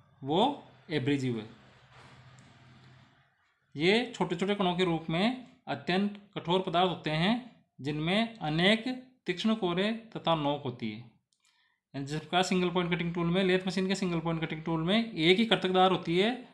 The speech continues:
उसके कंपैरिजन में इसमें अनेक तीक्ष्ण कोरे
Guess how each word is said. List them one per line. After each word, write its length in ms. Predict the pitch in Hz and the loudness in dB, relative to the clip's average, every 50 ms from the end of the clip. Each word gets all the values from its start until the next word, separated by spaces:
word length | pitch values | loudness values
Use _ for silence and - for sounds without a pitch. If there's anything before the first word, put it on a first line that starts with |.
| _ _ _ _ _ _ _ _ _ _ _ _ _ _ _ _ _ _ _ _ _ _ _ _ _ _ _ _ _ _ _ _ _ _ _ _ _ _ _ _ _ _ _ _ _ _ _ _ _ _ _ _ _ _ _ _ _ _ - | _ _ _ _ _ _ _ _ _ _ _ _ _ _ _ _ _ _ _ _ _ _ _ _ _ _ _ _ _ _ _ _ _ _ _ _ _ _ _ _ _ _ _ _ _ _ _ _ _ _ _ _ _ _ _ _ _ _ -10
उसके 260 | 165 160 - - 214 | -10 -4 -2 0 0
कंपैरिजन 420 | 208 208 175 170 170 165 160 165 165 | 2 2 2 2 2 0 0 2 2
में 460 | 170 185 226 285 294 - - - - _ _ - | 2 2 2 0 0 -4 -10 -20 -20 _ _ -12
इसमें 640 | 160 - - 170 175 196 233 277 - - - - _ _ _ _ _ _ - | -10 -8 -4 -2 0 2 0 0 -2 -6 -14 -20 _ _ _ _ _ _ -6
अनेक 340 | 165 160 180 208 202 208 - | -2 2 2 2 2 2 -2
तीक्ष्ण 260 | 220 202 - 220 208 | -4 0 0 0 0
कोरे 320 | 202 165 160 156 175 220 | 0 0 0 2 2 2